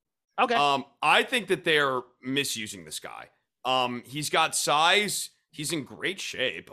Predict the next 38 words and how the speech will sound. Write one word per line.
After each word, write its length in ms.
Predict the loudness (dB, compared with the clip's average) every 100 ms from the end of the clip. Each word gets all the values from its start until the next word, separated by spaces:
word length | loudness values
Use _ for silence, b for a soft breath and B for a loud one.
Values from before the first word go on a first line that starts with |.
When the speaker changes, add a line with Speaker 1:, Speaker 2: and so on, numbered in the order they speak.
| -4
Speaker 2:
Um, 420 | 0 0 -2 -10
he's 280 | -10 -10 -8
got 340 | -4 0 -2 -4 _
the 300 | -10 -6 -4
intimidation 760 | -6 -6 -6 -2 -2 -2 -6
factor. 540 | -4 2 2 2 0 0
And, 220 | 0 0
like, 340 | 2 2 -2 B B B B B B B -2
I, 280 | 2 2 4
I, 80 | 0
I 40 |
think 180 | 0 -2
he's 220 | -2 -6
just 180 | -8 -8
really 400 | 0 2 2 0
lost 560 | -4 2 4 4 2 -8
in 140 | -6
the 60 | -6
mix 320 | 0 0 0
here 180 | -2 -2
in 80 | -4
the 60 |
factory. 480 | -4 2 2 0 -8
Like, 160 | -8 -10
this 160 | -10
is 80 | -8
a 80 | -4
guy 280 | 0 2 0
I 60 |
think 260 | -2 -6 -6
needs 360 | -8 -6 -8 -4
a, 180 | -2 -2 -4
a 60 |
more 200 | -2 -4
meaningful 480 | -4 -6 -6 -6 -8
monster 480 | -4 -6 -8 -12 -8
mid-card 500 | -8 -8 -10 -10 -8
push. 460 | -8 -8 -8 -12